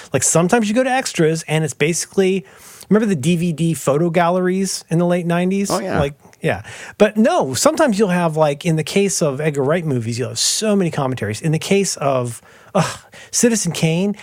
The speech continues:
Speaker 1: you get the full commentary by Roger Ebert of Citizen Kane, which is so not to be missed.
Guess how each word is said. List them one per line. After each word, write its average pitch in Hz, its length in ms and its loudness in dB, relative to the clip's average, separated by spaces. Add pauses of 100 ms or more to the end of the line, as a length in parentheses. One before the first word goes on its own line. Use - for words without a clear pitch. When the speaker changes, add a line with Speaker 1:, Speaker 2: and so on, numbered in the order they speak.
(120)
Speaker 1:
you 170 120 4
get 160 160 0
the - 100 -2
full 190 320 2
commentary 165 640 0
by 131 320 2
Roger 131 420 -2
Ebert 131 380 -4
of 110 140 -6
Citizen 135 340 -2
Kane, 131 320 -4 (240)
which 143 220 -2
is 123 180 -2 (140)
so - 520 0
not 117 340 -2
to - 100 -8
be 110 140 -2
missed. - 540 -4